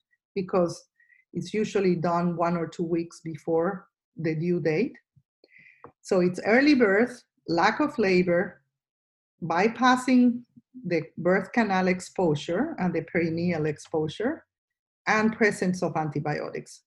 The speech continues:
So it's a huge compounded effect that does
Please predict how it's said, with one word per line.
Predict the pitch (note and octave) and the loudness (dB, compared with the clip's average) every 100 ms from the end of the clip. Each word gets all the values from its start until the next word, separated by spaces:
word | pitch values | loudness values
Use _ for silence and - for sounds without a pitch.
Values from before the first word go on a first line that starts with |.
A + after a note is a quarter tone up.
| _ _ _ _ _ | _ _ _ _ _
So | - | 2
it's | B3 B3 C#4 | 2 4 0
a | |
huge | - - D4 E4+ F#4 - - _ _ _ _ | -4 6 10 10 10 4 -12 _ _ _ _
compounded | - G#3 F#3 G3 F#3 F#3 F3 - | -2 -2 2 2 4 4 2 -2
effect | E3 - - - _ _ _ _ _ _ _ _ F3+ | -6 -4 -8 -10 _ _ _ _ _ _ _ _ 0
that | G#3 G3+ F#3 F3+ | 6 6 6 2
does | G#3 G#3+ C4 B3 - | 4 4 4 0 -12